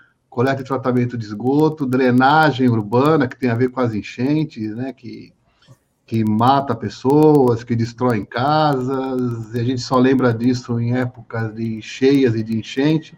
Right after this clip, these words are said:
e a questão do lixo, dos resíduos sólidos. Então, é uma política mais ampla do que as pessoas pensam, né? É, e esse, e, é, é, e,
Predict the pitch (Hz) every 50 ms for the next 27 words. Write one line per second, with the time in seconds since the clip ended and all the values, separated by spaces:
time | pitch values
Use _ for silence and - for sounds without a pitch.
0 | _ _ _ _ _ _ _ - 139 139 139 - 160 127 - - 165 170 165 180
1 | 160 156 160 143 - - - 117 110 127 127 120 135 143 151 - - - 147 139
2 | 120 110 104 110 101 - 117 120 - 120 123 131 143 143 147 147 147 147 - 143
3 | 147 151 147 - - - 135 135 139 147 143 123 117 123 123 123 123 135 143 135
4 | - 131 - _ - 139 139 139 123 127 - 135 123 127 139 139 139 139 - -
5 | 139 131 117 110 - - - 113 117 113 117 120 _ _ - - - - - _
6 | _ _ _ _ _ _ _ _ _ - - - - - - _ _ _ - 131
7 | 135 135 135 139 139 143 160 165 170 196 233 233 233 - 233 202 175 156 - 147
8 | 151 151 151 147 139 131 123 127 - _ - 135 135 135 127 120 - _ _ _
9 | - 135 123 123 123 127 127 120 - - - 160 180 185 180 -